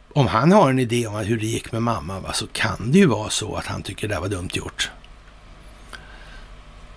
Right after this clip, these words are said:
Det är Anna Spencer alltså. Mm.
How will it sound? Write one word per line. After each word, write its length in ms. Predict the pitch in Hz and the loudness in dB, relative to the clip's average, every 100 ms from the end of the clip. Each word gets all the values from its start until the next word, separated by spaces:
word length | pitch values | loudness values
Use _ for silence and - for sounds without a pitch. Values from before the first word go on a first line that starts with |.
| - - - | -20 -20 -4
Det 120 | 113 | 0
är 80 | 107 | 0
Anna 100 | 95 | -2
Spencer 380 | - 104 - - | -6 -6 -4 -6
alltså. 280 | - 95 - - 90 - - - - 120 | -6 -8 -10 -12 -14 -14 -18 -20 -12 0
Mm. 400 | 113 92 78 | 2 2 -2